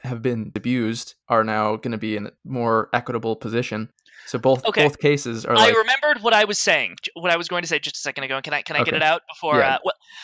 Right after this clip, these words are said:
Speaker 2: well, es-, essentially, critical theory posits that, that or the end result of critical theory is that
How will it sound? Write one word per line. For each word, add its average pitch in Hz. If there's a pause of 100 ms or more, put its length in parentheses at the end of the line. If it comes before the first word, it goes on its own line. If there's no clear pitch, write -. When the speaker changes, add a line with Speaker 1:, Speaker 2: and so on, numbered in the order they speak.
(100)
Speaker 2:
well, 269
es-, 262
essentially, 226
critical 247
theory 165
posits 160
that, 160
that 160 (560)
or 196
the 202
end 247
result 220
of 190
critical 131
theory 139
is 147
that 175